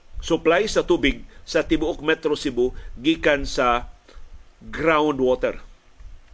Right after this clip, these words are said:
underground sources. Thirty-five thousand cubic meters ang gikan sa Cebu Manila Water Development o C M W D. Kini consortium sa Ayala Group o sa Cebu Provincial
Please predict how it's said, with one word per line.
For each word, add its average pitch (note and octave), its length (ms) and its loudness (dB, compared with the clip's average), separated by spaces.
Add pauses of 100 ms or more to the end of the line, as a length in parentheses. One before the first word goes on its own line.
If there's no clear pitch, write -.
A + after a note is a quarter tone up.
(260)
underground C3+ 720 2
sources. - 560 -6 (480)
Thirty-five G3+ 640 2
thousand D#3 400 2
cubic D3 260 2
meters C#3+ 540 0 (240)
ang B2+ 160 0
gikan D#3 320 4
sa D3+ 100 2
Cebu D3+ 380 0
Manila C#3+ 560 2
Water D3+ 480 2
Development C3 640 0 (400)
o B2+ 160 2
C D#3 320 0
M C3+ 240 2
W B2+ 320 2
D. B2 240 0 (240)
Kini B2 160 -6
consortium D3+ 720 0
sa A#2+ 400 0
Ayala C#3 400 4
Group D3 320 0 (320)
o D3 160 4
sa D3 160 0
Cebu D3 320 0
Provincial C3 640 0